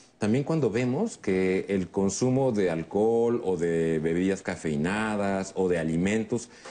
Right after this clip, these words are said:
eh, cambia de patrón de una manera, eh, muy notoria en, dentro de este conjunto de cambios, ¿no? que implican sufrimiento. Lo menciono porque a veces son elementos que nos pueden llevar a, a, a un foco de atención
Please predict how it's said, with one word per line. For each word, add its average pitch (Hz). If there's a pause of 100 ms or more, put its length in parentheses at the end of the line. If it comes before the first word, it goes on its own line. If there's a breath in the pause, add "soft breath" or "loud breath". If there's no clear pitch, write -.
(160 loud breath)
eh, 92
cambia 110
de 98
patrón 104
de 95
una 101
manera, 92
eh, 78
muy 87
notoria 123 (360 loud breath)
en, 101
dentro 113
de 90
este -
conjunto 87
de 117
cambios, 95
¿no? 113
que -
implican 90
sufrimiento. 82 (340 loud breath)
Lo 92
menciono 127
porque 101
a 87
veces 98
son 104 (140)
elementos 113
que 90 (380 loud breath)
nos 92
pueden 135
llevar 123
a, 107
a, 82
a 82
un 101
foco 107
de 80
atención 87